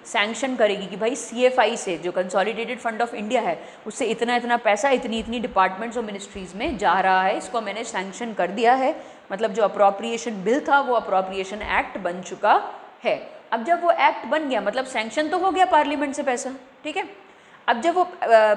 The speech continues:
पैसा sanction हो गया तो ये जो कैग है इसका ये काम है देखने का कि जो पैसा sanction हुआ था उतना यूज़ हुआ है या नहीं हुआ है, और अगर यूज़ हुआ है तो सही तरीके से यूज़ हुआ है या नहीं हुआ है। Clear? आ गया समझ में? सारे function समझ में आए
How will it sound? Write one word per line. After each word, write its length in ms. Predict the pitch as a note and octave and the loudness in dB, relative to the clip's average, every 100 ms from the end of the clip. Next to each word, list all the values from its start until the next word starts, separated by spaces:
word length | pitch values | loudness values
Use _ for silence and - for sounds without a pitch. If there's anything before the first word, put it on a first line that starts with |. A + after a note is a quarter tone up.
| G#3 | 4
पैसा 320 | A3+ A3+ E4 | 4 6 2
sanction 440 | E4 C4 C#4 D#4 | 2 -4 -2 -2
हो 120 | D4 | -2
गया 200 | C#4+ A#3 | 0 0
तो 120 | F#3+ A#3+ | -2 -4
ये 280 | F#3 A#3 | -8 -8
जो 120 | B3+ D#4 | -8 -10
कैग 420 | - B3+ A#3+ C#4 | -4 4 4 4
है 160 | A3 | 0
इसका 280 | - - - | -4 -4 -4
ये 120 | A3+ | -4
काम 280 | A3 G#3+ G#3 | -2 -2 -2
है 60 | A3 | -4
देखने 340 | F#3 F#3+ G3+ | -8 -8 -8
का 160 | F#3+ G#3+ | -4 -2
कि 100 | A#3 | -2
जो 100 | A3+ | -4
पैसा 320 | F#3 F#3+ A#3 | 0 0 -2
sanction 420 | A#3 F#3+ G3 A#3+ | -6 -8 -8 -8
हुआ 260 | F#3+ G#3 A3+ | -2 2 4
था 360 | G#3+ D#3 - - - - - | 2 -4 -4 -16 -20 -18 -14
उतना 480 | G#3 A#3+ C4+ D4+ D4+ | -8 -2 2 2 0
यूज़ 300 | A3 C4 B3+ | -4 -4 -4
हुआ 220 | G#3+ B3 | 0 2
है 180 | C4 C#4+ | 2 2
या 100 | D4+ | 2
नहीं 320 | A#3+ G#3+ C4 | 0 -4 -4
हुआ 280 | B3+ G#3 F3 | -4 -4 -4
है, 220 | D#3 D3+ - - - - | -4 -6 -14 -18 -10 -2
और 100 | B3+ | 0
अगर 200 | C4+ C#4+ | 2 2
यूज़ 300 | A#3+ C4+ B3+ | 0 -2 0
हुआ 100 | C4+ | 0
है 60 | |
तो 120 | C#4 - | 2 -2
सही 280 | - B3 | -4 -4
तरीके 380 | B3 A#3+ A3 A#3+ | 0 0 0 -2
से 140 | A#3 A#3+ | -2 -4
यूज़ 300 | G3+ G3+ F#3+ | -4 -6 -2
हुआ 160 | F#3+ | 0
है 120 | F3+ | 2
या 180 | F3+ D#4 - - - E3+ | 2 0 -2 -14 -16 -10
नहीं 200 | D3 B2+ | -10 -8
हुआ 160 | A#2+ | -10
है। 60 | - - | -12 -6
Clear? 360 | C4+ D#4+ F#4+ - - - - | 4 4 4 -2 -14 -20 -4
आ 100 | - | 0
गया 140 | A#3 F4+ | 2 2
समझ 300 | F4+ E4+ E4+ | 2 0 -2
में? 180 | F#4+ - - - - - - | -4 -6 -16 -20 -20 -20 -4
सारे 320 | C4+ A#3+ D4 | 2 4 4
function 360 | D4+ D4 E4 | 2 0 0
समझ 280 | E4+ D#4 D4+ | 0 0 0
में 100 | D#4 | 2
आए 160 | D#4 | 2